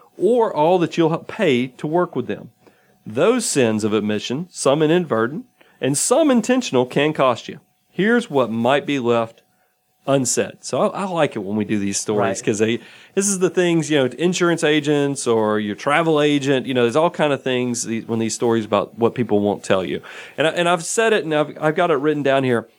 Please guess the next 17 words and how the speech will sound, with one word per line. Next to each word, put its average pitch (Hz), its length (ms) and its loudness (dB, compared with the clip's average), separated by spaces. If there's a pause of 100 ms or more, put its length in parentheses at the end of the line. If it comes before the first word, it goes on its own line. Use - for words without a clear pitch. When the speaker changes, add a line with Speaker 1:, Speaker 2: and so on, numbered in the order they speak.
(140)
Speaker 1:
My 180 320 0
favorite 175 640 -2
client 104 420 0 (800)
is 120 120 -2
an 113 80 2
informed 104 440 0
client 92 300 -8 (560)
because 117 260 0
it, 139 120 0
nothing 170 720 0
makes 165 240 0
you 165 100 -2
feel 147 220 -2
better 131 360 0
as 127 100 -2
a 131 60 -2
client 95 540 -2